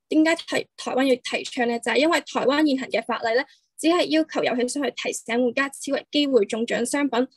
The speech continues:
但係並冇要求遊戲商去公布機率，以致有接近七成嘅手機遊戲都冇公布轉蛋機率，所以台灣嘅機構同埋市民先提倡話需要轉蛋法去彌補返台灣現時嘅法律漏洞。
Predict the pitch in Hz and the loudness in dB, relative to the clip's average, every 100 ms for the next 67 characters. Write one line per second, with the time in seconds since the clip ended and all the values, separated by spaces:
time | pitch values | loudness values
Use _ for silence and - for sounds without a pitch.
0 | - - 330 330 320 320 311 262 285 370 | -20 -4 0 2 2 2 0 0 2 0
1 | - _ 302 - 247 277 240 254 262 247 | -2 _ -6 -4 -4 -4 -4 -2 -2 -2
2 | 214 254 254 240 262 - - - 302 349 | 0 2 4 4 0 -4 -10 0 2 4
3 | 294 294 - 294 269 - 381 - - - | 2 0 0 -2 -2 0 -2 -2 -6 -6
4 | 220 226 269 285 247 233 269 262 214 262 | -4 2 2 2 4 4 4 2 2 2
5 | 240 240 226 220 254 294 277 277 - - | 2 2 -2 -2 0 2 0 -2 -10 -20
6 | - 359 392 320 - - 277 254 302 311 | 0 6 6 4 -4 -8 -6 -6 -4 -4
7 | - 247 - 254 - - 226 247 214 - | -4 -8 -8 -16 -16 -10 -4 -4 -2 0
8 | 311 285 - 269 254 233 311 302 247 240 | 2 0 -2 0 2 2 4 4 4 0
9 | 226 233 254 - - 269 254 - - 226 | 0 0 -2 -4 -4 2 2 2 -2 -4
10 | 285 302 - - 233 247 240 - - 226 | -2 -4 -8 -6 -2 2 0 0 -2 -2
11 | 254 254 247 226 247 240 247 254 | 0 -2 -2 0 0 2 2 0